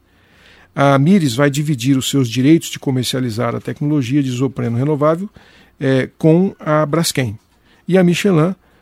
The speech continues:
manterá um acesso preferencial, não exclusivo, mas preferencial a esse isopreno, é, renovável para produzir os seus pneus. A Amyris, que tem sede no Vale do Silício, lá na, na Califórnia,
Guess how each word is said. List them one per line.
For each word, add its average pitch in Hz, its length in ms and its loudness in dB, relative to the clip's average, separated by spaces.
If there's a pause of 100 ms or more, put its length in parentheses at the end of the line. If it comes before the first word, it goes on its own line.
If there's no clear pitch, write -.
manterá 160 520 2
um 175 200 0
acesso 165 560 -2 (160)
preferencial, 185 1040 0 (140)
não 156 180 4
exclusivo, 143 580 0
mas - 180 -6
preferencial 160 760 -2 (400)
a 151 140 2
esse 147 260 2
isopreno, 127 640 -2 (280)
é, 127 140 -4
renovável 143 600 0 (160)
para 143 380 0 (360)
produzir 139 520 2
os 135 120 -2
seus 127 220 -4
pneus. 117 480 -6 (840)
A 139 100 2
Amyris, 156 420 4
que - 140 -10
tem 143 180 0
sede 135 380 0
no 127 100 -2
Vale 127 240 0
do 123 80 -8
Silício, 135 540 -2
lá 123 100 -4
na, - 260 -8 (220)
na 120 140 -6
Califórnia, 123 600 -2